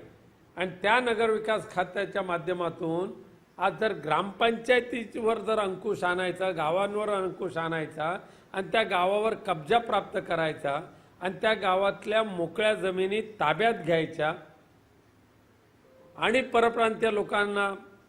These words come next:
त्या सुपूर्द करायच्या, ह्या कपट कारस्थानातून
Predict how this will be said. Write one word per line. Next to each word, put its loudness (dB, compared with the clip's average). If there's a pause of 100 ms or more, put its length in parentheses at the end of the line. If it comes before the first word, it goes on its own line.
त्या 0
सुपूर्द -4
करायच्या, 0 (520)
ह्या 0
कपट -2 (140)
कारस्थानातून 0